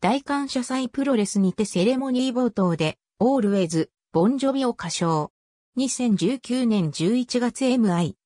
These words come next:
エルレコーズ第八弾作品、千王配信デビューシングル、涙性テラス、アンサーエグゼクティブプロデューサーとして参加。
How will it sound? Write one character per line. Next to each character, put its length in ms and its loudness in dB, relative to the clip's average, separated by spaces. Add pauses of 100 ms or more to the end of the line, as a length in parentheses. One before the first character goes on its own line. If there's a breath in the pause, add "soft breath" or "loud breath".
(120)
エ 100 2
ル 100 2
レ 140 -2
コ 180 -2
ー 60 0
ズ 140 -2
第 160 0
八 360 -2
弾 240 0 (240)
作 300 -6
品、 380 -4 (260)
千 340 0
王 160 2
配 280 0
信 260 0
デ 120 2
ビ 140 0
ュ 60 2
ー 40 0
シ 160 -2
ン 60 4
グ 140 2
ル、 160 -4 (200)
涙 380 2
性 240 -2
テ 140 0
ラ 100 2
ス、 240 -4 (260)
ア 120 4
ン 100 0
サ 280 0
ー 80 2
エ 40 0
グ 140 -20
ゼ 160 -2
ク 120 -18
テ 120 -4
ィ 20 -2
ブ 140 -2
プ 140 -2
ロ 120 2
デ 80 0
ュ 120 2
ー 20 0
サ 180 0
ー 60 0
と 120 -2
し 120 -6
て 100 0
参 300 -4
加。 260 -6